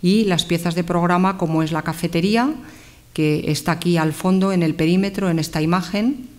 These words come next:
que son esas piezas de programa que son las que están,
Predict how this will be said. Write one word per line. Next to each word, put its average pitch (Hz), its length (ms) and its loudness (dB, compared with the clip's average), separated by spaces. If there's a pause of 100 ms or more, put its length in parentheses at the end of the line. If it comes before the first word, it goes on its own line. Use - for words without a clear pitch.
(760)
que 165 100 0
son 180 240 2
esas 170 320 0
piezas 175 320 0
de 185 120 2
programa 185 520 0
que 170 80 -4
son 170 260 -2
las 170 160 0
que 180 240 -2
están, 180 500 0